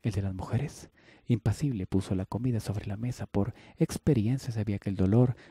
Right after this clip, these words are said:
y el miedo no perjudicaban el apetito. Al contrario, la comida los mitigaba. Si un médico le hubiera recetado un sedante, se habría sentido humillada, pero una taza de café y unas tostadas eran otra cosa.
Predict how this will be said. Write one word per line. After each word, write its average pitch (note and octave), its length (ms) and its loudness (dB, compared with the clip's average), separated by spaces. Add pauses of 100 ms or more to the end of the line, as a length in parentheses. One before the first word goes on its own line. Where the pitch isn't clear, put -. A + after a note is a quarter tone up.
y B2 100 8
el A2 140 4
miedo A#2 380 2
no C3+ 220 4
perjudicaban A#2 1000 0 (380)
el C#3+ 180 4
apetito. - 600 -4 (280)
Al D#3 160 0
contrario, E3 600 0 (300)
la B2 80 2
comida A2+ 560 2 (240)
los A#2+ 180 4
mitigaba. G#2+ 600 -2 (260)
Si - 200 4
un C3+ 120 6
médico D#3 360 4
le G#2 100 6
hubiera G2 260 2
recetado G#2 540 0
un C#3 160 4
sedante, B2 640 0 (400)
se G#2 300 2
habría G2+ 380 2
sentido A2+ 440 0
humillada, G#2+ 400 0
pero G2+ 220 2
una C3+ 220 0
taza A2+ 260 -2
de G2+ 140 -2
café A2 300 -2
y G#2+ 100 2
unas G#2+ 240 -2
tostadas A2 480 -2
eran C#3 220 0
otra - 220 0
cosa. - 420 -10